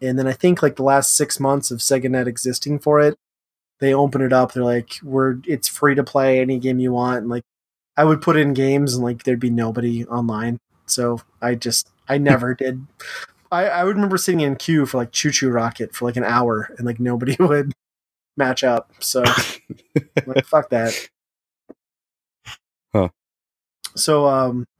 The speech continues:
Speaker 1: any other games that you guys remember, like, memorable ones that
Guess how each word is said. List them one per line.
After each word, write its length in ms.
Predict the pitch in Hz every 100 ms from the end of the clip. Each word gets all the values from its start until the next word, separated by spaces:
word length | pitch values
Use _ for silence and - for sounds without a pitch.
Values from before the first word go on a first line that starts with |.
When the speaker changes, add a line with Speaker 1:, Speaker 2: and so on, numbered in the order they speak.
| _ -
Speaker 1:
any 200 | 139 143
other 260 | 135 143
games 480 | 131 127 143 151 151
that 100 | 156
you 80 | 143
guys 260 | 147 143
remember, 280 | 147 147 151
like, 100 | 147 131
memorable 480 | 135 139 135 143
ones 380 | 147 147 147 135
that 240 | 135 131